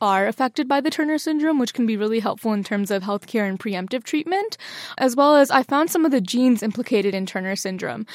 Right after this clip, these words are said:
And that can be really helpful in translating to clinical medicine because we can find proteins that can kind of compensate for the deficiencies that Turner syndrome women see.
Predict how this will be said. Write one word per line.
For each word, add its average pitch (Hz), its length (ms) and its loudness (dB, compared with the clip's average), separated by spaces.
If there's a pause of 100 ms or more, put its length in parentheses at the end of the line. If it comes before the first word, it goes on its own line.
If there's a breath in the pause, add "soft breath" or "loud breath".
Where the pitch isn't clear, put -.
(200 loud breath)
And 226 180 0
that 233 140 4
can 294 160 2
be 262 100 4
really 254 220 0
helpful 240 400 -4
in 202 140 -4
translating 226 560 2
to - 80 -4
clinical 220 320 -2
medicine 254 420 0
because 220 380 -4
we 220 100 -4
can 214 300 -2
find 220 560 -2
proteins 220 640 2
that - 340 0
can 202 200 -8
kind 202 200 -4
of 196 60 -6
compensate 220 600 -2
for - 80 -16
the 185 80 -6
deficiencies 196 880 -6
that - 160 -8
Turner 196 220 -10
syndrome - 260 -14
women - 220 -14
see. - 160 -14